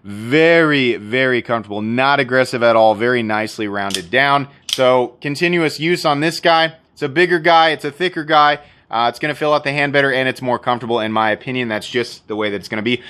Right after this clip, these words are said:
Both of them are good. Both of them, you know, are definitely good. You know, you're gonna be just fine using them. Obviously, there are more ergonomic handle profiles out there in standard folding knives, but because of the way that,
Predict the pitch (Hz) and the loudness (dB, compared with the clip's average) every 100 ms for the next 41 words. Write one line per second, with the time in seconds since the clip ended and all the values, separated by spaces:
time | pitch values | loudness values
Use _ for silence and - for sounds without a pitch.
0 | - - 202 185 170 180 165 135 135 101 | -10 0 2 2 2 2 2 2 2 0
1 | 127 110 80 90 _ 127 139 135 135 131 | -2 -2 -4 -14 _ -2 -2 -2 0 0
2 | 127 123 123 117 107 104 107 107 95 _ | -4 -10 -8 -2 -2 0 0 0 -4 _
3 | _ _ _ _ _ _ - 110 135 127 | _ _ _ _ _ _ -8 -2 -2 -2
4 | 120 117 98 87 127 117 117 110 110 110 | -2 -4 -4 -2 0 2 0 -2 -4 -4
5 | 107 110 117 107 101 104 - 107 101 92 | -2 -2 -4 -4 -4 -6 -6 -4 -2 -4
6 | 92 104 98 101 95 - - - 196 233 | -4 -6 -6 -6 -8 -10 -12 0 2 2
7 | 196 220 196 202 185 170 160 180 165 170 | -2 -2 2 4 4 2 2 4 4 0
8 | 165 151 156 147 165 160 147 143 143 139 | 2 2 2 0 -2 -2 -2 -2 -2 2
9 | 123 110 139 151 156 127 98 - - 120 | 0 0 0 0 0 -4 -4 -10 -16 -12
10 | 127 - 135 131 117 143 151 135 107 92 | -8 -2 0 -2 -2 0 0 0 -2 -2
11 | 107 110 113 139 139 127 127 127 139 123 | -4 -6 -2 0 0 0 -2 0 0 0
12 | 117 | -4